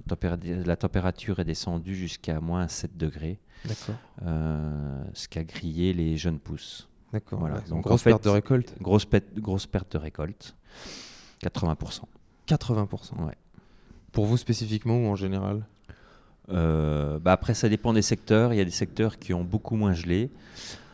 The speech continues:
Speaker 1: Il y a des secteurs où ils ont perdu vingt, trente pour cent, euh, principalement la Côte de Nuit, ils ont un peu moins perdu. Euh,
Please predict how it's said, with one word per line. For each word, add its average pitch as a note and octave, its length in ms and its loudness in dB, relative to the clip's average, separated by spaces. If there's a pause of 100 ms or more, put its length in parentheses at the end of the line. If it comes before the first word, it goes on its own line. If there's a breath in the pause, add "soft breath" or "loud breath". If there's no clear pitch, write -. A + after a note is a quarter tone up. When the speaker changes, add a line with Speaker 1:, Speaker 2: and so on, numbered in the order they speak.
(120)
Speaker 1:
Il - 40 -8
y D2 60 -6
a - 20 -14
des D#2 100 -10
secteurs F#2 600 0
où E2 340 -2
ils E2+ 240 -2
ont E2+ 120 0
perdu F2 500 0
vingt, F2 320 2
trente F2 260 -4
pour - 200 -8
cent, A2 560 -2
euh, D#2+ 640 -2
principalement E2+ 540 -2
la D#2+ 100 0
Côte E2+ 180 -2
de F2+ 80 2
Nuit, A2 320 0
ils A2+ 160 -6
ont E2 60 0
un E2 40 0
peu E2+ 120 -2
moins E2 160 -2
perdu. G#2+ 360 -6 (800 loud breath)
Euh, D#2+ 800 -2